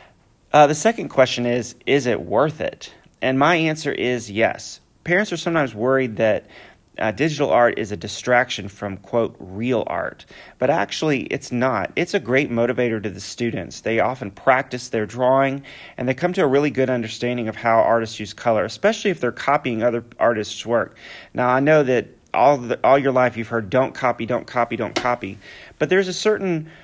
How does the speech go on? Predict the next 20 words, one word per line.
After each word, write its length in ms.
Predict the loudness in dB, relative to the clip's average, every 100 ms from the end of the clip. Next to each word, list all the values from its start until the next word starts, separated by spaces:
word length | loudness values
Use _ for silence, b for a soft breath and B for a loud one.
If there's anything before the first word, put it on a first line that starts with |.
| B _ _
benefit 840 | -6 2 4 4 0 0 0 0
that 120 | -4 -2
comes 240 | -2 -2
along 320 | 0 0 -2
from 160 | -4 -10
students 480 | -8 -4 -2 -2 -2
actually 320 | -2 -2 -4
copying 480 | -6 -2 -2 0 -2
another 240 | -2 0 0
artist's 360 | 0 -2 -6
work 240 | -2 -2 -4
and 80 |
trying 200 | -4 -4
to 80 | -2
recreate 560 | -4 -6 -6 -2 -2 -2
it, 140 | -6
because 220 | -8 -6
it 120 | -6 -4
causes 460 | -4 -2 -2 -2
them 260 | 0 0